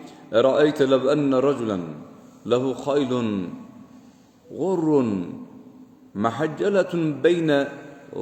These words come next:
zahrey haylin duhmin buhmin ela ya'rifu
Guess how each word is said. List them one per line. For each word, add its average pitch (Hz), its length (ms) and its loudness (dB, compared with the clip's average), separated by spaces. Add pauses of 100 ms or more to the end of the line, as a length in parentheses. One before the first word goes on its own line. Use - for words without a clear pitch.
(120)
zahrey 147 880 2 (380)
haylin 156 840 0 (640)
duhmin 120 600 -2 (180)
buhmin 107 600 -2 (180)
ela 165 260 -4
ya'rifu 131 460 -6